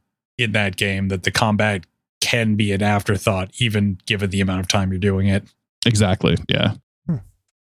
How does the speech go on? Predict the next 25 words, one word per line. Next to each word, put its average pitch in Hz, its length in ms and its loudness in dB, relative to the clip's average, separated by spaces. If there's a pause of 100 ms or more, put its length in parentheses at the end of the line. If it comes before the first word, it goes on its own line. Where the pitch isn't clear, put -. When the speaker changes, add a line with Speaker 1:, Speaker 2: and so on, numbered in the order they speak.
(200)
Speaker 3:
Well, 143 240 -2 (600)
um, 117 460 0 (800)
I, 120 200 0
I 127 120 2
do 196 180 2
want 202 280 0
to, 123 680 0 (120)
well, 190 280 0 (120)
okay. 113 220 2 (800)
Is 180 140 4
there 190 140 2
anything 165 380 2
in 127 80 4
this 123 140 0
page 113 320 0
that 104 120 2
you 107 100 4
would 101 120 2
like 101 220 0
to 110 160 -2
praise? - 540 -2 (760)
<laughs> - 40 2 (1120)
It - 140 -4
feels 107 280 2
like, 92 280 2